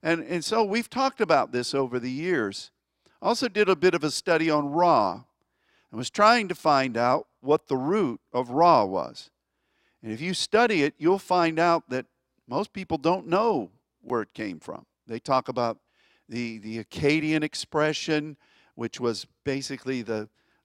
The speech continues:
the, the, the root Koine language of all of these people that hybrided in into that part of the Middle East. And, and you can see the way it's used in other cultures.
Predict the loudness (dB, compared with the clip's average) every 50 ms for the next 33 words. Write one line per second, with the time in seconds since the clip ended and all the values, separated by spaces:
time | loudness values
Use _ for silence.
0 | _ -14 -10 -8 -8 -8 -10 -10 -10 -8 -8 -8 -10 _ -8 -6 -6 -6 -6 -2
1 | 0 0 0 -2 _ _ -4 0 0 0 2 0 -2 -4 -4 -4 -2 -2 -2 -2
2 | -2 -2 -4 -4 -4 -2 -6 -2 2 4 6 6 6 6 4 2 -2 -2 -4 -4
3 | -4 -8 -8 _ -8 -8 -8 -4 -4 -4 -2 -2 -4 -4 -4 -4 -4 -4 -4 -4
4 | -4 -6 -4 -4 -4 -4 -2 0 0 0 0 -2 -4 _ _ _ _ _ _ _
5 | _ _ _ -4 -4 -4 -4 -2 -4 0 2 2 2 2 _ _ 2 6 6 6
6 | 6 4 2 0 -2 -2 0 0 0 0 0 0 0 -2 -4 -6 -10 _ _ _
7 | _ _ _ _ _ _ _ _ _ _ _ _ _ _ 2 2 2 2 0 -4
8 | -4 -4 -2 -2 -2 -4 -2 -2 -4 -2 -2 -4 -4 -2 -2 -2 -2 0 -2 2
9 | 4 4 4 4 4 0 -2 -6 -8 -6 -4 -2 0 0 0 0 0 -2 -2 -2
10 | -2 -2 0 2 2 2 2 2 -2 -2 0 2 2 2 2 2 -2 -4 -4 -2
11 | -2 -4 -6 -8 -12 -14